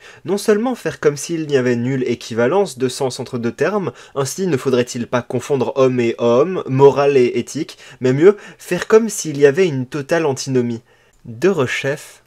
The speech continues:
à faire de blabla. Heidegger fit pendant longtemps les délices de nombreux universitaires et intellectuels français, qui en pillèrent tant et plus le jargon et la pensée,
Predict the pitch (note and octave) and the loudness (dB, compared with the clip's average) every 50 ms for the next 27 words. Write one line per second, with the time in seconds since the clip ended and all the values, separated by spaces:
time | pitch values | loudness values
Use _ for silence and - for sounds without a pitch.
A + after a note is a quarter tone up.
0 | _ _ - G#2+ - - C#3+ D3 - - G#2+ G2+ G2 F#2 F#2 G#2+ G2+ G2+ G2+ G#2 | _ _ -14 -14 -6 -4 -4 -4 -4 -6 -8 -8 -10 -8 -6 -6 -6 -4 -4 -4
1 | G2+ G2 G2 F#2+ - _ _ _ _ _ _ _ _ _ _ - A#2+ B2+ C3+ C3+ | -6 -6 -6 -8 -14 _ _ _ _ _ _ _ _ _ _ -4 -2 0 0 0
2 | C#3+ D3 C#3 D3+ D#3 D#3 D#3+ - - - C3+ B2 - C3 A#2 A#2 A2+ A2+ A#2 A#2 | -2 -2 0 2 2 2 2 0 -6 -10 -10 -8 -6 -6 -4 -2 -2 -2 -2 -4
3 | A#2 - D3 C#3+ C3+ A#2+ G#2+ G#2+ A2+ A2+ B2 C3 C3 - - A2+ A2 A2 A2 A2 | -2 -2 -2 -2 -2 -2 -2 -4 -4 -4 -4 -6 -8 -8 -8 -8 -6 -6 -6 -4
4 | A2+ A#2+ B2 A#2 A2 A2+ A2 A2 G#2+ G#2 G2+ - - - G#2+ - A#2 A2+ A2 G#2+ | -2 -2 -2 -4 -4 -6 -6 -6 -6 -6 -8 -10 -14 -16 -10 -8 -6 -6 -4 -6
5 | G#2 G2+ G2+ - - G#2+ G#2 - - - A#2 A2+ A#2 - - A2 G2+ - - - | -8 -8 -10 -10 -10 -10 -10 -10 -6 -6 -6 -6 -6 -10 -14 -12 -10 -10 -10 -10
6 | G#2 F#2+ - _ _ _ _ _ _ _ _ _ _ _ _ - - G#3 G3+ F3+ | -10 -12 -12 _ _ _ _ _ _ _ _ _ _ _ _ -10 -4 -2 0 0
7 | D3 B2+ - - - C3+ C3+ C#3+ D#3 C#3+ B2+ A#2 - - - - D3 D3 B2+ A2 | 0 -2 -6 -10 -12 -8 -2 0 2 2 2 0 -4 -8 -8 -4 -2 -2 -2 -4
8 | - - - C#3+ C#3+ C3 A#2 G#2+ G#2 A2+ A2 G#2+ A2+ A2+ B2+ C3 B2+ A#2 A2 A2 | -8 -10 -10 -6 -4 -4 -4 -4 -4 -6 -6 -6 -8 -6 -4 -4 -4 -2 -4 -4
9 | G#2 - - A2 G2+ - - A2+ G#2+ - | -6 -6 -10 -14 -14 -12 -14 -14 -14 -14